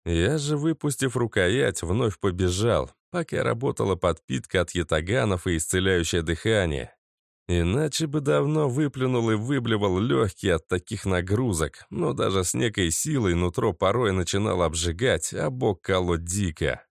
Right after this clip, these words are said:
Глефу оставил намеренно, вернуть ее я мог в любой момент, а так она мне не мешалась.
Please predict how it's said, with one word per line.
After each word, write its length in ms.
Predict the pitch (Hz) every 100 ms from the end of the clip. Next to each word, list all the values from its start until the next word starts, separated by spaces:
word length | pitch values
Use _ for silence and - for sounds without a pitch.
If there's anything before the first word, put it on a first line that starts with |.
| _ _ _ _ _ _ -
Глефу 640 | 87 85 85 127 143 143
оставил 560 | 135 120 - 123 113 113
намеренно, 800 | 110 107 120 127 95 80 69 -
вернуть 480 | 120 151 147 156 139
ее 300 | 127 123 127
я 180 | 113 98
мог 260 | 131 120
в 40 | 110
любой 280 | 98 113 92
момент, 540 | 90 98 131 82 -
а 160 | - -
так 300 | - 135 113
она 260 | 113 120 104
мне 220 | 104 101
не 140 | 90
мешалась. 760 | 87 87 - 110 82 64 - -